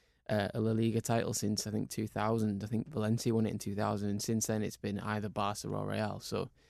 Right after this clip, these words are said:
if you're looking at longevity, there's only ever been two teams in, in, in Spain, whereas in England, there's, yeah, there's only been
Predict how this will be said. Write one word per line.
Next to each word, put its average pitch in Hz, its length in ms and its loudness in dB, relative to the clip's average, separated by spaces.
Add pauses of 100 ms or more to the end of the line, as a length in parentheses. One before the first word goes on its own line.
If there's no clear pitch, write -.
(320)
if - 120 -8
you're 117 100 4
looking 120 240 4
at 117 120 0 (800)
longevity, 123 880 4 (220)
there's 120 220 2
only 120 180 8
ever 113 160 4
been 110 200 6
two 113 420 4 (400)
teams 123 400 4
in, 104 260 2
in, 107 420 -2 (220)
in 107 160 0
Spain, 98 500 0
whereas 107 400 2
in 113 100 8
England, 110 420 6
there's, 104 240 0 (580)
yeah, 98 260 -6
there's 98 200 -4
only 110 200 6
been 101 280 0